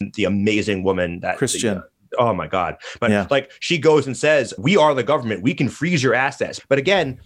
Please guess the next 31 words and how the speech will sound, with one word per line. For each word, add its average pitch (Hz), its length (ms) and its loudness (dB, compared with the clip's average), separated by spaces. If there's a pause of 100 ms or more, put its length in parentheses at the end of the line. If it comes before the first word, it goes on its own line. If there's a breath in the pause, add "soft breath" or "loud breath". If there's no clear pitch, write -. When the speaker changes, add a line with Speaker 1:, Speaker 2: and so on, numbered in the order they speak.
(120)
Speaker 1:
that 131 460 -2
tension - 760 -6 (260)
is 120 180 0
what 135 160 2
the 120 80 -8
libertarians 110 840 0
absolutely 107 800 -4
hate. 107 420 -4 (280 loud breath)
But 131 180 -2
in 156 100 -2
terms 277 300 0
of 165 100 0
this 156 140 2
particular 131 560 -2
quote, 113 320 -2
I - 160 -8
mean, 139 120 0
I 131 80 2
don't 156 120 4
even 143 220 4
know 131 100 4
what 127 140 2
to 120 80 -4
say 135 300 2
about 101 320 -2
it 101 120 -6
other 127 200 2
than 127 160 0
to 123 80 -4
say 131 200 0
that 123 220 -2